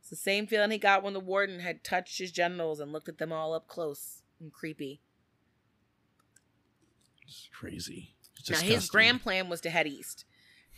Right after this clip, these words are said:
Speaker 1: And that was problematic because most trains were heading west. He really didn't want to travel at all on trains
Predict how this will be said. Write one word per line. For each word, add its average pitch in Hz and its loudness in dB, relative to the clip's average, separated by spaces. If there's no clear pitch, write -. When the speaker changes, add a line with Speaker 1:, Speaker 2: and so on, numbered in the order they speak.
Speaker 1:
And 214 4
that 208 8
was 196 -2
problematic 165 2
because 160 -4
most 170 0
trains 170 0
were 156 -2
heading 147 0
west. 139 -8
He 220 -4
really 262 4
didn't 262 6
want 202 4
to - -10
travel 185 8
at 156 6
all 170 8
on 139 0
trains 139 -8